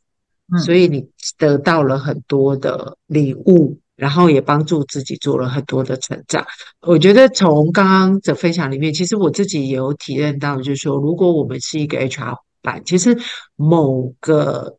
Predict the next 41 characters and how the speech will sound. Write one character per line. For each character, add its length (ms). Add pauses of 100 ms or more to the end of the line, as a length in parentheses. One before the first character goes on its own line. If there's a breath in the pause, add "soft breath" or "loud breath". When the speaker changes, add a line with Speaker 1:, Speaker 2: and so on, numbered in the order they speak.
(120)
Speaker 2:
角 160
度 160
来 160
说 340
啦， 180 (100)
就 120
是 280 (580 loud breath)
我 100
们 180
也 200 (140)
应 140
该 200
要 120
告 200
诉 220
自 180
己， 280
也 260
想 640
想 280
自 200
己， 380
你 260
有 140
没 120
有 100
想 200
要 100 (100)
帮 200
助 160
我 160
们 160
的 120
主 200
管 260
成 240
功？ 280 (280)
Speaker 1:
没 220
错， 160 (640)
伊 80
凡 20